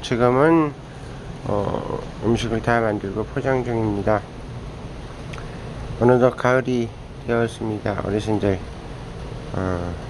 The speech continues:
한가위가 다가오는데 외롭지 않은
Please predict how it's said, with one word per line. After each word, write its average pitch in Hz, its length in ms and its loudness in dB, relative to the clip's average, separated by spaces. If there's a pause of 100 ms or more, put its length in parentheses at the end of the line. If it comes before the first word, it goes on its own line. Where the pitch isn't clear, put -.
(800)
한가위가 135 560 4
다가오는데 107 800 2 (680)
외롭지 113 380 4
않은 113 400 4